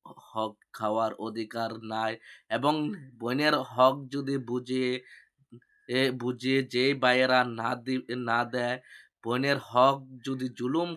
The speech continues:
করে মেরে খায়, এ ভাই মুনাফিক, মুনাফিক, মুনাফিক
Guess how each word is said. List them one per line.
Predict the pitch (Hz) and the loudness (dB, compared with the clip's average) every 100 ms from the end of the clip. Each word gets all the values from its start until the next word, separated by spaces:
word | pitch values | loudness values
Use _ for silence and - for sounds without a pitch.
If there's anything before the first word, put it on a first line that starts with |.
| - | -8
করে | 143 139 135 117 | -4 0 0 -2
মেরে | 110 123 147 147 - - | -4 -4 -2 -4 -8 -4
খায়, | 117 113 101 - - - _ | 2 2 2 -8 -20 -20 _
এ | - 131 131 | -2 2 4
ভাই | 131 131 | 6 4
মুনাফিক, | 123 117 135 151 147 143 135 131 | 4 -2 4 6 6 4 -4 -4
মুনাফিক, | 127 135 135 131 127 151 | -2 2 2 0 -8 -8
মুনাফিক | 120 131 139 135 135 131 | -4 2 2 2 0 -2